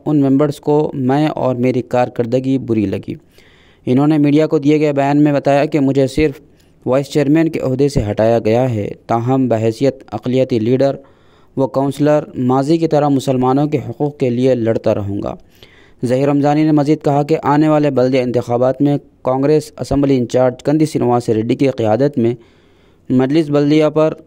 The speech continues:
कांग्रेस पार्टी का झंडा लहराया जाएगा। इन्होंने कहा कि अदम एतमाद तहरीक में शिकस्त पर जिन लोगों की जानिब से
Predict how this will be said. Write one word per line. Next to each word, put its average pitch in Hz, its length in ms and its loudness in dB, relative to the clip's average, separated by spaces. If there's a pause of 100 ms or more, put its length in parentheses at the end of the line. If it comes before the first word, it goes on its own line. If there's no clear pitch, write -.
(140)
कांग्रेस 139 400 -2
पार्टी 127 260 0
का 139 100 2
झंडा 110 360 0
लहराया 107 480 -2
जाएगा। 107 460 -4 (520)
इन्होंने 123 260 0
कहा 135 240 0
कि 139 120 -2
अदम 143 360 0
एतमाद 143 360 0
तहरीक 139 380 0
में 151 100 2
शिकस्त 147 380 -4
पर 151 300 0 (120)
जिन 151 260 2
लोगों 135 300 2
की 151 120 0
जानिब 135 340 2
से - 240 -4